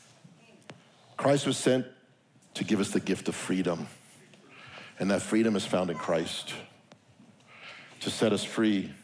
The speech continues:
Number two, Christ sent the gift to give us the gift of redemption and adoption, that we could be a part of his family. And Christ was sent to give us the gift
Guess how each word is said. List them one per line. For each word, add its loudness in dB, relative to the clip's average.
Number 2
two, 0
Christ 0
sent 0
the 0
gift 0
to -4
give 2
us -2
the -2
gift 2
of 0
redemption 0
and 0
adoption, -2
that -2
we 4
could 2
be 6
a 6
part 2
of 2
his 0
family. -2
And -8
Christ 2
was 0
sent 2
to 0
give 2
us 0
the -2
gift -2